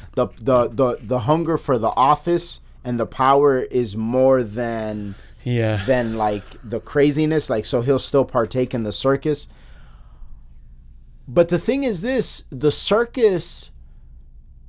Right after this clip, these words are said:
Speaker 1: this might be, like, the last, the, the last show on earth, really, for them, because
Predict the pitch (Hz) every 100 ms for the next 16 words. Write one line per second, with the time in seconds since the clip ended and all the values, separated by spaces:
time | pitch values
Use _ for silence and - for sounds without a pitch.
0 | - - - - 82 - - - 135 170
1 | 196 175 190 151 180 185 175 151 139 131
2 | 139 131 143 160 - - 131 117 127 127
3 | - 113 123 135 156 - - 165 160 147
4 | 127 180 175 - 131 180 156 - 127 117
5 | 185 175 147 131 - 147 135 120